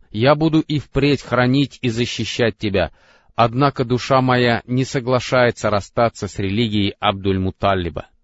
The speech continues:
После этого Абу Лахаб воскликнул: «Клянусь Аллахом, это плохо, схватите его за руки, пока этого не сделали другие».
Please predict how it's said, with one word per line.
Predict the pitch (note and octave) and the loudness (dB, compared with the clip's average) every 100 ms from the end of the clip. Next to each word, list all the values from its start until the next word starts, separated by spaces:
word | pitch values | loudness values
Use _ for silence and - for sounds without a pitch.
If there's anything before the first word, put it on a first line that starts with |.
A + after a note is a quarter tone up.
| _ _ _ _ | _ _ _ _
После | A#2+ C3+ - A#2+ B2 | 2 2 2 2 4
этого | D3 D3+ | 4 2
Абу | - C#3 C#3 D3+ | 4 2 2 2
Лахаб | C#3+ E3 D#3+ | 2 2 2
воскликнул: | D#3+ - F3+ E3+ A#2 E2+ - _ _ _ - | 2 0 -2 -2 -2 -4 -6 _ _ _ -4
«Клянусь | A#2+ B2 C#3+ - | 0 2 2 4
Аллахом, | E3 E3+ F#3 - B2 G#2 | 4 6 6 4 0 -2
это | A2+ G#2+ | -2 -2
плохо, | G2+ C#3+ D3 - F2 - | 0 4 4 4 -2 -4
схватите | - - C#3 D3 F3+ C3+ E3 | -10 -4 -4 -2 -6 -2 0
его | D#3+ D#3 | 2 2
за | C#3+ D3+ | 4 6
руки, | C#3 B2 B2+ | 4 0 -2
пока | B2+ - C3 | -2 0 2
этого | B2+ B2+ B2 | 2 0 0
не | B2 | 0
сделали | G2 B2 A#2+ A2+ | 0 2 2 2
другие». | G#2+ A#2 G#2+ A2 F2+ | 0 0 2 0 0